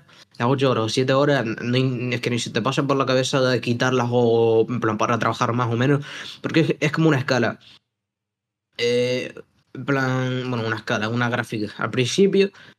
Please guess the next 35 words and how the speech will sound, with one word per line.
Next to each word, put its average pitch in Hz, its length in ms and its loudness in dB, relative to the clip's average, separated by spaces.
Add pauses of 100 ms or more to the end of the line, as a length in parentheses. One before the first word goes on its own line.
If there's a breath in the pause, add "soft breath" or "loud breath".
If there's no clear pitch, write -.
(300)
a - 60 -10
lo 107 60 -6
mejor 131 280 2
un 139 180 2
día 131 220 2
vas 135 120 -2
a 143 40 -2
estar 139 200 0
así 131 340 0
más, 131 680 0 (560 loud breath)
pero 120 120 -2
un 127 80 0
poco 139 200 0
menos, 165 380 2 (680 loud breath)
pero 135 400 4
va 143 80 2
a - 20 -2
ser, 170 760 6
que, - 180 -8
en 104 240 -4
plan, 147 560 -2
cada 160 160 0
vez 160 160 0
va 170 60 2
a 170 60 0
ser 160 180 -2
menos 165 240 2
efectivo, 147 480 2
menos 147 220 2
eficiente. 143 500 0
Imagínate 117 420 -2
que 117 80 0
en 120 60 0
una 147 260 2
hora 147 500 2